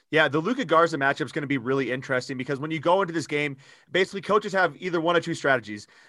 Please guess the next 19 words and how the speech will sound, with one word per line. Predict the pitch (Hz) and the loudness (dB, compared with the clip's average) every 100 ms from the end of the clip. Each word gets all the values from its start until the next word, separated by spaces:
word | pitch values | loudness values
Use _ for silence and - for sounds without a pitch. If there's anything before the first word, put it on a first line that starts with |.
| - | -2
Let | 147 180 | 4 4
Luka | 185 226 208 | 4 -2 2
Garza | 196 208 190 | 4 4 2
get | 151 151 | 0 2
his | 147 147 151 | 4 2 0
and | 135 | -10
stop | - 143 147 | 0 2 2
the | 175 | 0
shooters, | - 143 120 120 - - - _ | -4 -2 -2 -4 -8 -20 -20 _
or | 175 208 190 175 - | 0 4 4 2 -6
you | 151 170 | -4 -4
attack | 170 165 175 180 | 0 4 4 4
Luka | 180 160 | -6 0
Garza | 151 156 147 151 135 - | 4 4 4 0 0 -6
constantly | - 156 165 151 139 | -4 0 0 0 -2
with | 127 110 | -2 0
double, | 151 151 160 | 2 4 2
triple | 151 160 - 143 | 0 -4 -4 -4
teams, | 143 156 151 143 | -4 -6 -6 -8